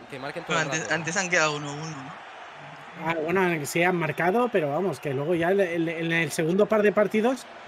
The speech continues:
Speaker 3: cero cero, cero cero. The final on the Eu-, Europe League, it's, eh, still in a, in a tie, in a draw. And in, eh, they are playing the extra time. And
Speaker 2: Penaltis,
Speaker 3: if,
Speaker 2: penaltis.
Speaker 3: if, if, if continues the,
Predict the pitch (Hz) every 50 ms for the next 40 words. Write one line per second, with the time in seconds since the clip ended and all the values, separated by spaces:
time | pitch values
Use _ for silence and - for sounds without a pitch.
0 | - - - - - - - - 196 208 202 - - 226 220 202 - - 202 185
1 | 170 143 - 214 196 151 139 - - - - - - - - - - - 190 185
2 | - 208 220 226 240 247 247 247 240 233 226 233 226 214 190 220 220 214 214 220
3 | 214 226 202 208 202 214 240 247 247 220 175 185 214 233 262 294 262 - 233 190
4 | 190 190 175 - - - - 180 160 165 160 165 170 160 160 151 131 - - 196
5 | 208 220 220 214 196 180 170 165 160 156 151 151 156 160 175 175 165 156 135 -
6 | 180 185 220 277 320 - - - - 170 160 151 135 143 165 185 220 302 - -
7 | - - - - - - - - - - - - - - 185 185 180 175 170 165
8 | 165 160 160 160 165 156 175 185 185 202 202 180 - 196 170 165 165 165 160 160
9 | 156 151 151 147 147 160 185 190 190 190 - - 185 185 208 214 185 185 180 170
10 | 185 196 190 - - - - 196 185 - 185 185 190 220 247 - - - - -
11 | - - - - - - - - - 180 160 156 147 139 156 165 - 131 160 160
12 | 151 - 156 147 143 139 165 147 151 156 - - - - 175 170 165 165 156 135
13 | - - - 165 139 - - - 170 165 147 - 175 165 175 170 156 147 175 165
14 | 165 165 165 165 160 165 160